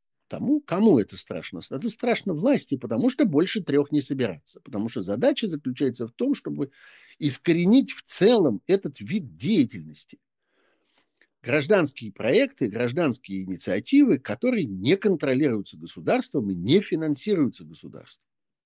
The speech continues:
Любым способом. Вот возвращаясь обратно к этим самым орфанным заболеваниям, там же было просто дано, был, э, сделан официальный запрет врачам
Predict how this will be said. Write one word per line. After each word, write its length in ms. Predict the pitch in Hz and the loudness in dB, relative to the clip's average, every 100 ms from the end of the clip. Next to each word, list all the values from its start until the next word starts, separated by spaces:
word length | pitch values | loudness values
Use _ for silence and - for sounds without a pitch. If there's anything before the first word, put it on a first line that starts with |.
| _ | _
Любым 340 | 87 85 196 151 | -10 0 2 2
способом. 520 | - 156 139 - 69 | -4 -4 -4 -4 -4
Вот 220 | 110 127 _ _ _ | -2 -2 _ _ _
возвращаясь 480 | 107 135 147 180 117 | -4 -2 2 2 2
обратно 560 | 127 135 143 107 90 - _ _ _ _ | 0 2 2 0 -8 -16 _ _ _ _
к 80 | - | -6
этим 200 | 127 120 | -2 -2
самым 260 | 110 110 101 | -2 -4 -4
орфанным 500 | 113 - 123 110 90 | -6 -4 -2 -2 -6
заболеваниям, 640 | 95 95 127 294 254 127 | -8 -2 0 2 2 0
там 240 | - 151 139 | 0 0 2
же 200 | 120 - _ _ _ _ _ | 0 -4 _ _ _ _ _
было 260 | 160 175 | 4 4
просто 540 | 123 170 190 - 143 - _ _ _ _ _ _ _ | 2 2 2 2 -4 -4 _ _ _ _ _ _ _
дано, 560 | - 127 175 196 139 - _ _ _ _ | -2 0 2 0 -2 -6 _ _ _ _
был, 320 | 117 143 165 - | -4 0 0 0
э, 100 | 139 | -4
сделан 400 | 120 98 202 156 | -4 2 4 4
официальный 520 | 143 147 139 190 165 | 2 -2 2 4 4
запрет 640 | 110 95 165 - 196 208 - | 0 0 0 2 2 2 -2
врачам 800 | 98 117 190 196 - 202 107 78 | -6 -2 0 0 0 0 0 -6